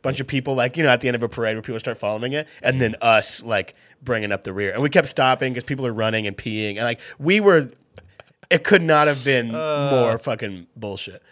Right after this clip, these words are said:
Speaker 2: that's very
Speaker 1: It was
Speaker 2: funny.
Speaker 1: so funny how fucking stupid. I, like, we literally looked like a fuck, it looked like a weird, uh, gang from the movie The Warriors.
Speaker 2: Hell
Speaker 1: The
Speaker 2: yeah.
Speaker 1: way that, like, we had,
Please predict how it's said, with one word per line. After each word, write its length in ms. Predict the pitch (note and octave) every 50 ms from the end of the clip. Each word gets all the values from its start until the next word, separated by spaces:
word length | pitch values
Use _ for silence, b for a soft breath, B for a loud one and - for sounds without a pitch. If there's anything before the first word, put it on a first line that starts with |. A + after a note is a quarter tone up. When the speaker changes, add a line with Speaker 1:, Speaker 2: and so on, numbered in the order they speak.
| b b b
Speaker 2:
that's 200 | - G2 - -
very 160 | - - F#2
Speaker 1:
It 40 | C#3+
was 140 | C#3 C3+ -
Speaker 2:
funny. 80 | - -
Speaker 1:
so 180 | - D3+ C3+ B2
funny 380 | - A#2+ G#2+ F#2+ F2 - C#3 - _ _ _ _
how 540 | - C3+ C3 B2 A#2 A2+ G#2+ G#2 G2+ - _ _
fucking 320 | - - - B2 A#2 A#2 G2
stupid. 360 | - - - G#2+ G#2 A2+ A#2
I, 240 | A2+ A2 G#2+ A#2 A#2+
like, 320 | A#2 C3 A#2+ G#2 - - b b b b b b b b _ _ _ _
we 160 | - D#3+ E3+
literally 320 | F3+ F#3+ G3+ A3 A3+ G3+ E3
looked 260 | C#3 C3+ C3+ C3 -
like 300 | D3+ B2+ A2+ A2 - - -
a 200 | A#2+ G#2 G2 G2
fuck, 240 | - - A#2+ A#2+ -
it 120 | - D#3 F3+
looked 180 | A3 A#3+ -
like 120 | B3 G#3 E3
a 60 | D#3+
weird, 640 | C#3+ B2+ C#3 C#3+ C#3+ D3 D3 C#3+ C#3 C3 C3 - - -
uh, 300 | A#2+ A2+ G#2+ G2+ F#2+ F#2+ - b b b b b C3+
gang 440 | A#2 C3 A#2 A#2 A2+ A2 G#2 G2 G2
from 160 | - - A#2
the 80 | G#2 G2+
movie 220 | G#2 G#2+ G#2 G#2
The 100 | F#2+ G2
Warriors. 640 | F#2 F#2 F#2+ G2 F#2+ F2+ E2 E2+ A#2+ F3 - - - b b b b b b
Speaker 2:
Hell 200 | _ A2+ A#2 A2+
Speaker 1:
The 80 | A2+ D#3+
Speaker 2:
yeah. 60 | D3+ C#3+
Speaker 1:
way 100 | C#3 -
that, 200 | F3 D#3+ D#3+ D3 C#3
like, 140 | D3+ C#3+ C#3
we 140 | D3+ D3
had, 200 | C#3 D3+ C#3+ C3